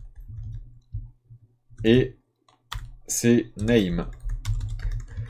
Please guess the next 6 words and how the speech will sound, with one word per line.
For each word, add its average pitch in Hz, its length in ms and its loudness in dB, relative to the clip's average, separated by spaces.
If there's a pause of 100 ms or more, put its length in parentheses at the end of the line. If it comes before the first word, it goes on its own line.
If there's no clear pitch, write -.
(240)
Donc 95 220 0
on 95 160 2
a 127 380 8
effectivement 101 800 0
re-, 92 280 2
récupéré, 98 720 4